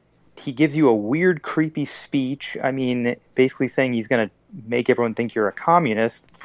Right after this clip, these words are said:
like, I, I, yeah, I just, I'm, I'm gonna be very upset. I, I said this in my breakdown. I'm gonna be very upset that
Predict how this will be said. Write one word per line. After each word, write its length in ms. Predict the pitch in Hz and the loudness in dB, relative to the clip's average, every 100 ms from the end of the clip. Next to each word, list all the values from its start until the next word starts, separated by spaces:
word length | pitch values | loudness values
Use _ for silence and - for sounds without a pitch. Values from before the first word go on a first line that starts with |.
| 107 | 0
like, 260 | 156 - - - - - _ - _ _ | 0 0 -18 -20 -20 -20 _ -20 _ _
I, 200 | - - | -10 -6
I, 60 | - | -2
yeah, 280 | 135 127 107 | 6 8 10
I 140 | 110 | 6
just, 380 | 113 123 - - - - - - | 4 0 -2 -10 -18 -18 -8 -4
I'm, 300 | 143 139 - | -4 -4 -6
I'm 180 | 127 127 | -4 0
gonna 160 | 147 | 0
be 120 | 131 113 | 0 2
very 300 | 117 120 104 | 4 4 0
upset. 380 | - 117 117 | -4 -2 -2
I, 180 | 113 120 | -2 -4
I 40 | 110 | -6
said 200 | - 113 | -8 -8
this 140 | 110 | -8
in 60 | 113 | -10
my 100 | 98 | -10
breakdown. 520 | 113 104 - 104 104 | -6 -8 -6 -8 -6
I'm 80 | 107 | -8
gonna 120 | 107 | -10
be 140 | 107 101 | -14 -6
very 240 | 113 107 | -2 -2
upset 420 | 98 - 110 101 113 | -6 -6 -6 -4 -6
that 180 | 101 | -6